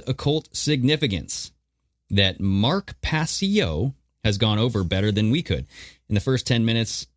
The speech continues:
of the twenty eleven talk, he explains how the Capitol building itself, the sacred feminine consumed by the owl, reflects that very ritual." So if you go to that next,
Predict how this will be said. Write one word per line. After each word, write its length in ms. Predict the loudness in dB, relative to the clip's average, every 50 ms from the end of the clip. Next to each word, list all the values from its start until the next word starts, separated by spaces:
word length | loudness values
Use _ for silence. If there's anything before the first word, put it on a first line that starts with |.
| _ _
of 400 | -4 -2 0 0 2 0 0 0
the 140 | 0 0 0
twenty 240 | 0 0 0 2 2
eleven 260 | 2 0 0 0 0
talk, 300 | 0 0 0 0 0 0
he 80 | 0 -2
explains 480 | -2 -4 -2 -2 0 0 2 0 0
how 160 | 0 0 0 0
the 100 | 0 0
Capitol 640 | 0 0 0 0 0 0 0 2 2 2 0 -2 -6 _ _ 0
building 340 | 2 2 2 4 2 2 0
itself, 640 | 0 -2 -4 -4 -2 0 0 0 0 -2 -6 -10 -16 _ _ _ _ _ _ _ _ _ _ _
the 80 | -2 -2
sacred 420 | 0 0 0 0 0 0 0 -2
feminine 540 | 0 -2 0 0 2 2 2 2 2 0 -2
consumed 680 | 0 0 0 0 0 0 0 0 2 0 0 -2 -2
by 220 | 0 0 2 2 2
the 160 | 0 0 -2 -2
owl, 480 | -2 0 0 0 0 -2 -4 -6 -10 -16 _ _ _ _ _ _ -2
reflects 480 | 0 0 0 0 0 0 0 -2 -2
that 220 | -2 -2 -2 -2 -2
very 280 | -2 0 0 2 2
ritual." 440 | 2 0 0 -2 -2 -4 -6 -4 -4
So 160 | -2 -2 -2
if 80 | -2 0
you 80 | -2 0
go 140 | 0 0 0
to 80 | 2
that 200 | 0 0 -2 -2
next, 400 | -2 -2 -2 -4 -4 -6 -10 -10